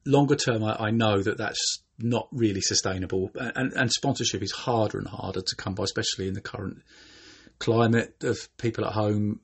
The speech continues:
you know, with less money, and also businesses struggling and things. So it's hard. So I think the F A should set up their own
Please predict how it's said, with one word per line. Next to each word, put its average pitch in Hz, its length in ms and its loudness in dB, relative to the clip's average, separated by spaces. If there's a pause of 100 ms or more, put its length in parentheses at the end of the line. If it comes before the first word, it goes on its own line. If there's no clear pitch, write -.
(100)
you 117 180 -4
know, 101 120 -2
with 95 160 -6
less 104 200 -2 (180)
money, 117 180 -4
and 107 100 -2
also 120 220 -2
businesses 104 840 0
struggling 98 520 -2
and 95 120 -6
things. 92 260 -2
So 101 200 0 (920)
it's - 140 4
hard. 95 280 -4 (560)
So 127 160 2
I 180 80 8
think 156 280 2
the 127 140 4
F 123 140 -2
A 107 120 0
should - 240 -4
set - 280 0
up 117 240 -6 (640)
their 117 220 0
own 127 500 4